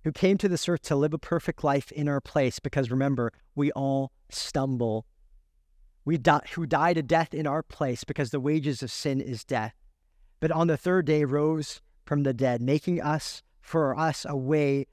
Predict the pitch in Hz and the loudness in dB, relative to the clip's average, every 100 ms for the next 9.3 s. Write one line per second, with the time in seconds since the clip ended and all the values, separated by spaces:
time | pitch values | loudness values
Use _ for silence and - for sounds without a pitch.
0 | _ - 151 143 139 135 175 165 135 147 | _ -2 0 2 0 2 4 4 2 0
1 | 139 139 - 139 - - 170 156 - - | 0 -2 -2 -4 -2 0 2 0 -4 -2
2 | 143 - 170 151 123 104 135 170 151 139 | -2 -2 -2 0 -2 -2 0 2 4 2
3 | - - 156 156 139 131 127 165 160 - | -2 -4 0 2 2 0 0 2 2 0
4 | - 143 160 160 170 139 139 139 151 - | -2 0 2 2 0 -2 0 0 0 -4
5 | 131 - 151 135 131 _ _ _ _ _ | -8 -4 -2 -2 -6 _ _ _ _ _
6 | 123 123 190 196 175 190 190 180 151 180 | -6 2 4 4 0 0 0 0 -2 0
7 | 175 165 143 160 151 131 113 - - - | 2 2 0 0 2 0 -2 -8 -18 -20
8 | _ _ _ _ _ _ _ 151 120 165 | _ _ _ _ _ _ _ -6 -2 2
9 | 185 170 | 2 0